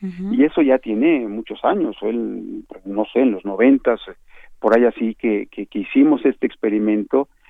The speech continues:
Speaker 2: y este, y todavía lo tengo, se hizo en, en flash, ni siquiera se hizo en un programa de edición de video, no podíamos hacer eso,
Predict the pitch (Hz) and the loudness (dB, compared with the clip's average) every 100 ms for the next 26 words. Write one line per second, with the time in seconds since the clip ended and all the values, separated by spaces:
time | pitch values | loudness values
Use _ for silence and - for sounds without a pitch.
0 | _ - 110 104 104 - _ - 101 104 | _ -4 -2 0 0 -2 _ -8 -6 -4
1 | - 170 208 202 - 190 185 - 147 160 | 2 4 4 2 0 -2 -2 -2 -2 -2
2 | 185 170 135 135 - - 131 143 180 - | -2 0 -2 -6 -10 -6 -2 -2 -2 -8
3 | - _ _ - - 294 160 185 170 143 | -18 _ _ -6 -4 -2 2 2 0 -2
4 | 143 - 160 156 151 143 151 139 120 110 | -2 -2 -2 -2 -2 -2 -2 -2 -4 -6
5 | 151 147 117 120 165 143 147 151 139 175 | -6 -6 -6 -4 -4 -2 -4 -4 -2 -2
6 | 160 120 - 107 107 - | -4 -8 -8 -8 -8 -10